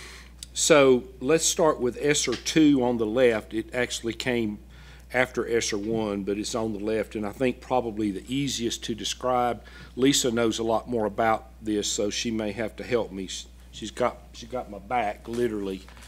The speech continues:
here in the meeting. So these are funds that we spent during summer school. Now, not these, this is not the total cost of summer school,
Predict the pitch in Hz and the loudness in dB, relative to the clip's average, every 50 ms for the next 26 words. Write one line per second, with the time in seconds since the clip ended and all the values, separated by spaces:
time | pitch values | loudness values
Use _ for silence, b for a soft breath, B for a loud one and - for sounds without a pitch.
0 | B B B B B B - 120 117 113 113 107 95 95 101 107 113 117 107 98 | B B B B B B -8 -4 -2 0 0 0 -2 -4 -4 -4 -2 -2 -2 -4
1 | 101 95 92 - B B B B B B B B B B B B B B - - | -4 -6 -8 -8 B B B B B B B B B B B B B B 2 4
2 | 160 139 131 120 110 131 165 202 220 240 233 208 - - - 151 143 143 131 - | 6 8 6 6 6 6 6 6 8 6 4 4 2 0 0 0 0 0 0 0
3 | - 156 156 151 151 147 147 139 - - 131 123 95 113 120 117 110 - - - | 0 2 4 6 6 4 2 2 2 2 2 2 2 0 -2 0 0 0 0 2
4 | 165 151 143 131 - - 117 127 131 127 123 113 101 - - 147 131 127 117 104 | 2 2 2 2 0 -2 0 2 2 4 2 2 0 -2 0 2 0 0 0 -2
5 | 95 - - - 110 101 95 101 104 110 117 120 120 127 131 123 - 110 127 147 | -4 -6 -6 -6 -6 -6 -4 -2 -2 0 0 0 2 2 0 0 -2 -2 0 0
6 | 175 190 170 - - - 117 151 165 - - 190 156 - 180 160 156 156 - - | 2 2 -2 -4 -6 -4 0 0 0 2 2 -2 0 2 2 2 2 2 2 -2
7 | 135 - - - 151 147 135 139 131 - - - - - 156 143 135 123 - - | -4 -4 0 0 2 2 4 2 0 -2 -4 -10 -4 0 2 2 2 2 -2 -4
8 | - - 98 - - - 110 95 90 92 - - - - - - | -6 -6 -8 -6 -6 -8 -8 -8 -10 -10 -12 -14 -12 -14 -16 -16